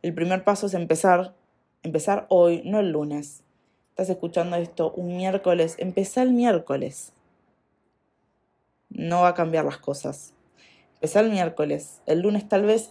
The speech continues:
ya no tengas esa motivación inicial que tal vez sí es necesaria para comenzar. Entonces comenzás con la motivación y el deseo y continuás con la disciplina.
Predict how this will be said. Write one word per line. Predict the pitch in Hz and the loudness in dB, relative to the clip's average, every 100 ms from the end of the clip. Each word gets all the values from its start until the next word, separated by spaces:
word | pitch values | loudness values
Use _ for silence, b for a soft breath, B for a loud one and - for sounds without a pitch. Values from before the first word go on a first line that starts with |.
| - | -4
ya | 196 | -2
no | 208 | 0
tengas | 202 196 180 - | 0 0 -2 -4
esa | - | -4
motivación | 165 156 156 160 160 - 180 | -4 -4 -2 -2 -2 -4 -4
inicial | 175 170 165 180 160 170 - _ _ _ _ _ _ | -4 -6 0 4 4 0 -10 _ _ _ _ _ _
que | 156 | 0
tal | 156 156 | 4 4
vez | 156 | 2
sí | 165 | 0
es | 160 | -4
necesaria | 156 143 143 160 151 143 | -4 -8 -2 0 0 0
para | 139 143 | -4 -8
comenzar. | - 170 165 147 - 135 - _ _ _ _ _ b b b b | 2 4 4 -4 -6 -10 -10 _ _ _ _ _ b b b b
Entonces | - 165 165 | -8 -6 0
comenzás | 170 175 175 202 | 0 0 -2 -2
con | - 190 | 2 2
la | 180 | 2
motivación | 170 175 165 175 180 | 0 2 0 0 -4
y | |
el | 180 | 0
deseo | 175 170 180 180 - | 0 0 2 2 0
y | 175 | -6
continuás | - 156 147 156 160 - | -4 -4 -4 -6 -6 -6
con | 170 | -6
la | 151 | -2
disciplina. | 143 147 160 - 127 139 | -4 -4 -8 -6 -6 -6